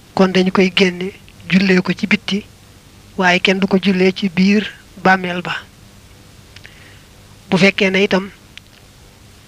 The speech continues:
xam nañ ne boobaa léegi yàgg na yàggaay boo xam ne moom jëmm ji war naa sooy ba dara di satu ca, kon dees ko jullee sax ci kaw bàmmeel ba, dañ koy far bàyyi noona. Des na nag bu fekkoon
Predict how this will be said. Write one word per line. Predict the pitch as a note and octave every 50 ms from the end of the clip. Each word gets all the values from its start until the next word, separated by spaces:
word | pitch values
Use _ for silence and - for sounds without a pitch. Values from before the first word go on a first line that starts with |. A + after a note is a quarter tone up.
| - - -
xam | - G3+ F#3+
nañ | G3+ G3 F#3+
ne | F#3+ F#3
boobaa | G3 F#3+ F#3+ F#3+ F#3+ F#3+
léegi | F#3 F#3 F#3 F#3 F#3+
yàgg | F3+ F3+ F#3+ F#3+ G3+ G3 F#3 G3 F#3+
na | F#3 F#3
yàggaay | F3+ F3+ F#3+ G3 G3 - G3 F#3+ F#3 F#3
boo | F3+ F3+ F#3+
xam | - - F#3
ne | F#3 G3+
moom | F#3+ F#3+ F#3 F3+ F3 -
jëmm | F#3+ F#3 F#3 F3+
ji | F3+ F#3+
war | F#3+ F#3+ F#3+ -
naa | F#3 F#3 F3+ F3+
sooy | - - - F#3 F3+ F3+
ba | F3 F#3 G3 A#3+ - - - - -
dara | F#3 F#3+ G3+
di | F#3 G3+
satu | - - F#3 - F#3+
ca, | - F#3 F#3+ - - - - - - - - - - - - - - - - - - - -
kon | - F#3+ F#3+ G3+ B3 - - - - -
dees | - F#3 G3 F#3 -
ko | - F#3+ F3+
jullee | G3+ G3+ F#3 F#3 F3+ F3
sax | - G3+ - - - - - - - - - -
ci | - -
kaw | - G3 F#3 F#3
bàmmeel | F3 F3+ F3 F3 F3+ F3+ E3+ E3+
ba, | F#3 G3+ - - - -
dañ | F#3 F#3
koy | - G3 F#3+
far | F3+ - F3+ G3 A#3 - - - - -
bàyyi | F#3+ F#3+ F#3 F3+ F#3
noona. | F3+ F#3 F3+ F3 E3+ E3+ - - - - - - - - - - - - - - - - - - - - - - - - - - - - - - - - - - - - - - - - -
Des | F3 F#3 F#3 - -
na | F#3
nag | F#3+ F#3+ F3
bu | E3 F#3+
fekkoon | F#3+ G#3 G3+ - - G3+